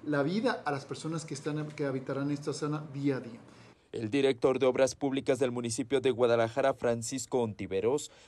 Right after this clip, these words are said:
Speaker 2: detalló que los trabajos irán enfocados en lograr la accesibilidad universal en todas las esquinas, mejorando así la iluminación, el arbolado y para que los peatones puedan cruzar de manera segura.
Speaker 1: Es decir, ¿qué significa esto?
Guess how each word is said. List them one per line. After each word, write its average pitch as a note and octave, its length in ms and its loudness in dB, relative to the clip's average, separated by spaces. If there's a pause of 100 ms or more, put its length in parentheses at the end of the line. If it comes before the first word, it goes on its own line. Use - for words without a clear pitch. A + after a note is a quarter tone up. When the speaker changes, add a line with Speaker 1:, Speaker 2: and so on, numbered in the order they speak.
Speaker 2:
detalló C#3 460 2
que D#3 80 0
los C#3+ 200 4
trabajos C#3+ 540 4
irán C#3+ 220 2
enfocados C#3+ 640 2
en C#3 100 -2
lograr C3+ 360 2
la C#3+ 260 4
accesibilidad A#2+ 960 2
universal B2+ 720 -2 (240)
en A#2+ 200 -2
todas G2+ 340 0
las D#2+ 220 -8
esquinas, B2 540 -4 (240)
mejorando C3 580 2
así C3 220 2
la C3 80 2
iluminación, A#2 800 -2 (180)
el E3 140 6
arbolado B2 680 4
y E3 120 -6
para C#3 300 4
que B2+ 100 -4
los A2+ 180 0
peatones A2+ 540 -4
puedan G#2 320 -2
cruzar - 520 -2 (140)
de E3 160 4
manera A2+ 380 0
segura. C3+ 540 0
Speaker 1:
Es C#3 100 -2
decir, C#3+ 180 -4
¿qué E3+ 100 -4
significa F3 460 -2
esto? F3 300 -2